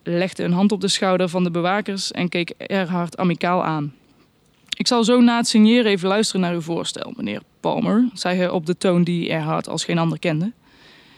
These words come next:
Exact op die melodie die hij zo vaak had weten na te bootsen en met die lichte, bijna niet op te merken pauze in het midden van lange zinnen als deze.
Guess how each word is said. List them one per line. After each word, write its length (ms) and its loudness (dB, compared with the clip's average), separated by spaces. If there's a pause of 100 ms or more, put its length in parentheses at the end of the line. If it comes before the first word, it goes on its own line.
(220)
Exact 500 -4
op 180 -2
die 120 0
melodie 540 0
die 140 -2
hij 160 -2
zo 240 2
vaak 260 0
had 120 -6
weten 280 -4
na 180 0
te 80 -8
bootsen 460 -4 (100)
en 180 -4
met 180 -4
die 120 -8
lichte, 460 -4 (220)
bijna 340 0
niet 200 0
op 120 -8
te 100 -4
merken 300 0
pauze 400 -2
in 160 -4
het 100 -2
midden 240 0
van 120 -6
lange 340 0
zinnen 260 -2
als 160 -4
deze. 340 -4